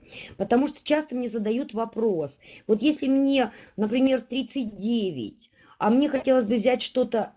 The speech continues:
из, э, серии сорок плюс, могу ли я это сделать? И, э, я говорю, конечно, можете, но об этом я говорю чуть позже. Самое важное, а, пользоваться постоянно.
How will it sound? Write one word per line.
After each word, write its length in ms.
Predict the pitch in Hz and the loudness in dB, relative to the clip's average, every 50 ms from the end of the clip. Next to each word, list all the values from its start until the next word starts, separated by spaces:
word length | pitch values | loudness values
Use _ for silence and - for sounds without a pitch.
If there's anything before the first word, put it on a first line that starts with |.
| _ | _
из, 300 | - 190 226 - - - | -6 -4 -4 -6 -6 -6
э, 380 | - 196 214 214 208 208 208 214 | -4 -2 0 0 0 0 0 0
серии 640 | 208 - - 277 285 247 240 233 220 214 175 170 - - - - - - - - - | -2 0 0 2 2 2 0 -2 -2 -4 -6 -8 -12 -18 -20 -20 -20 -20 -20 -20 0
сорок 420 | - 233 240 247 240 240 - - | 4 4 6 6 4 2 0 0
плюс, 460 | 247 254 240 262 208 185 180 - - | 2 2 4 4 2 0 -2 -2 -2
могу 260 | 208 214 233 220 285 | 0 0 2 4 6
ли 140 | 349 311 311 | 6 6 6
я 240 | 262 240 247 254 262 | 4 2 2 2 0
это 180 | 254 254 247 233 | 0 0 -2 -2
сделать? 760 | 190 175 151 175 208 185 160 135 127 123 117 - - - - - - - - - | -2 -4 -4 -2 -2 0 0 -2 -2 -4 -8 -10 -14 -20 -20 -20 -20 -20 -20 -10
И, 320 | - - 226 240 254 247 - | -4 0 2 2 2 2 0
э, 240 | - 233 233 226 226 220 | 0 0 0 0 0 0
я 200 | 214 202 262 269 | 0 0 0 0
говорю, 280 | 233 254 240 247 226 220 | 2 2 0 0 0 -2
конечно, 460 | - 190 202 240 269 262 - - 214 | -6 -8 -6 -6 -6 -6 -8 -8 -8
можете, 600 | 220 240 247 233 180 170 131 - _ - - - - - _ | -6 -6 -6 -6 -8 -10 -12 -14 _ -20 -20 -20 -20 -20 _
но 240 | - 202 214 226 233 | -10 -8 -6 -4 -4
об 120 | 220 196 | -4 -4
этом 220 | 285 311 311 277 240 | -4 -4 -4 -4 -4
я 80 | 214 | -4
говорю 220 | 185 185 202 226 226 | -4 -4 -4 -4 -6
чуть 300 | 226 - 240 226 - - | -6 -6 -8 -8 -8 -10
позже. 480 | - 180 170 156 131 113 - 113 104 - - _ _ _ _ _ _ _ _ _ _ _ _ _ _ _ - - _ _ _ _ - - _ _ | -8 -6 -6 -6 -6 -8 -10 -14 -16 -18 -20 _ _ _ _ _ _ _ _ _ _ _ _ _ _ _ -20 -20 _ _ _ _ -20 -20 _ _
Самое 420 | - - 269 285 320 320 302 254 226 | 0 2 4 6 6 6 6 6 6
важное, 640 | 202 269 311 359 359 - 254 208 175 131 110 - - - _ _ _ _ - - - _ _ _ - | 6 4 4 2 2 0 0 0 0 -2 -4 -8 -12 -18 _ _ _ _ -20 -20 -20 _ _ _ 4
а, 380 | 202 208 208 202 180 - - - - | 4 6 6 6 4 2 -2 -6 -4
пользоваться 560 | - 269 294 254 208 233 190 175 175 - 170 | 0 2 2 4 4 2 2 0 -2 -4 -6
постоянно. 920 | - - 202 - - - 196 170 208 233 262 294 320 311 233 156 110 - | -4 -4 -4 -2 -2 -2 0 2 2 4 4 4 4 2 0 -2 -6 -8